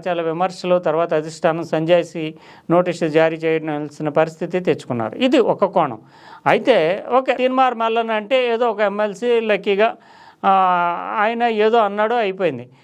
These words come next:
మహేష్ కుమార్ గౌడ్ అంటే పీసీసీ అధ్యక్షుల స్థానంలో ఉన్నవాళ్ళు కూడా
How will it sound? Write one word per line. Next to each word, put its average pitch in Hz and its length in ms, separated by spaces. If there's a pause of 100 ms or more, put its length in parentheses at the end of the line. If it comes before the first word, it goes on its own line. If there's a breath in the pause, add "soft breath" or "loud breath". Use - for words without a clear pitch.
(160 soft breath)
మహేష్ 233 340
కుమార్ 269 300
గౌడ్ 220 240
అంటే 196 320
పీసీసీ 262 500
అధ్యక్షుల 233 840
స్థానంలో 214 440
ఉన్నవాళ్ళు 208 380
కూడా 208 440